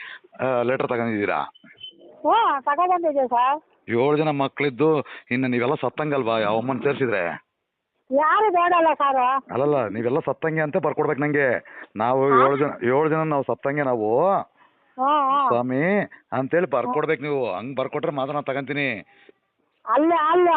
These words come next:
Speaker 2: ಬರ್ಕೊಡ್ಬೇಕಾ?
Speaker 1: ಹೌದೌದು, ಮತ್ತೆ ನಾಳೆ ಬೆಳಗ್ಗೆ ಬಂದು ಬಾಡಿ
Speaker 2: ಆ,
Speaker 1: ಆಗ್ಲಿ.
Speaker 2: ಆ, ಬರ್ಕೊಡ್ತೀವಿ ಹೇಳ,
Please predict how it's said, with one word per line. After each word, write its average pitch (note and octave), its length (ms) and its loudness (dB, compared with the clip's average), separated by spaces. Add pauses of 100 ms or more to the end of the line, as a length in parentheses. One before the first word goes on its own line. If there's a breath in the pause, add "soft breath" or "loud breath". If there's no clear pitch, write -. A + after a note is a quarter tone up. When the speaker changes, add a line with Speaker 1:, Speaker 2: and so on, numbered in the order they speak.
(140)
Speaker 2:
ಬರ್ಕೊಡ್ಬೇಕಾ? C4 840 0
Speaker 1:
ಹೌದೌದು, D#3 520 2
ಮತ್ತೆ C3 220 -2
ನಾಳೆ C3+ 220 0
ಬೆಳಗ್ಗೆ C3+ 220 0
ಬಂದು C#3 220 0
ಬಾಡಿ C3 340 2
Speaker 2:
ಆ, - 100 6
Speaker 1:
ಆಗ್ಲಿ. - 320 6
Speaker 2:
ಆ, E4 440 2
ಬರ್ಕೊಡ್ತೀವಿ D#4 580 0
ಹೇಳ, E4 180 4